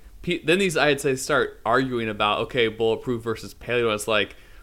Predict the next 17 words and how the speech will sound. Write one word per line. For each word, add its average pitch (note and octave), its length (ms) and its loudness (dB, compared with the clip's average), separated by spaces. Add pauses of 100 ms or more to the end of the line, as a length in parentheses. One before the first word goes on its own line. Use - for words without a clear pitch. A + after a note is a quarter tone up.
(100)
"Oh, C3+ 200 8
well, A#2+ 80 6
one D3 260 4
says C3 280 0
you B2+ 60 -4
should B2 160 -10
eat A2 240 -8
beans, A#2+ 400 0
the A2+ 60 4
other A#2+ 160 4
one A2+ 140 0
says A2+ 260 0
you G#2+ 80 -6
shouldn't." A#2 420 0
The F#2+ 80 -2
one's B2 340 0
like, G#2+ 220 -2